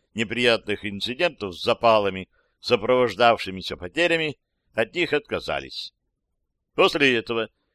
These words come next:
предполагалось ошвартоваться и пустить ракету или поджечь сам корабль, носитель таких катапульт, с имеющимися и в нем изрядным запасом чего-нибудь, способного жарко гореть.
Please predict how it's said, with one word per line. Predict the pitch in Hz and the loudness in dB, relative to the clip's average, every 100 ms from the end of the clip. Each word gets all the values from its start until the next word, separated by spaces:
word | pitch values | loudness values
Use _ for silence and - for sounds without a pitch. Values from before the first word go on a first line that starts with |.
| - | -2
предполагалось | 113 113 127 143 180 180 165 - | -2 2 4 6 6 6 4 -2
ошвартоваться | 139 127 120 110 98 92 131 170 - | -2 0 0 0 -2 -2 0 0 -2
и | 123 | -6
пустить | 104 113 185 190 | -6 -8 -6 -2
ракету | 165 156 127 123 113 _ _ _ _ - | -2 -2 -4 -6 -10 _ _ _ _ -2
или | 131 | 0
поджечь | 185 127 92 131 156 | 2 0 0 0 -2
сам | - 127 143 | 2 0 2
корабль, | 101 104 104 101 - _ _ | 2 4 4 0 -12 _ _
носитель | 98 110 127 113 110 | -6 -2 -2 -2 -8
таких | 95 107 98 101 | -6 -6 -6 -8
катапульт, | 104 98 95 127 147 - - _ _ _ _ _ _ _ | -4 -4 -6 -6 -8 -10 -20 _ _ _ _ _ _ _
с | - 165 | -4 -2
имеющимися | 170 156 131 135 131 - 123 120 | 2 2 0 -2 -4 -2 2 2
и | 113 | 0
в | 123 | -2
нем | 160 175 117 | -2 -2 -4
изрядным | 107 139 147 127 | -2 2 2 0
запасом | 98 101 135 135 123 107 | -4 0 2 2 0 -6
чего-нибудь, | - 156 143 139 | -2 -2 -2 -4
способного | - 104 - 151 139 127 92 | -4 -4 -2 -2 0 -4 0
жарко | 117 117 - 92 | 2 2 -2 -6
гореть. | 82 73 - | -4 -6 -12